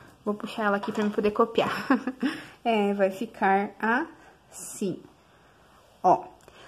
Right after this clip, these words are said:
O fio da minha mão direita aqui, nós vamos colocar uma bolinha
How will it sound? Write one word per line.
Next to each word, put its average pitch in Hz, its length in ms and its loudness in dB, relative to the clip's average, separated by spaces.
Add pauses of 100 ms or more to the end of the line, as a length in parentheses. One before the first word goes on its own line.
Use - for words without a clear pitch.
(160)
O 208 80 2
fio 208 180 -4
da 320 140 0
minha 269 260 2
mão 214 220 4
direita 190 500 2
aqui, 214 640 -2 (260)
nós 202 160 2
vamos 208 220 0
colocar 208 720 -2 (160)
uma 247 240 -2
bolinha 196 560 -6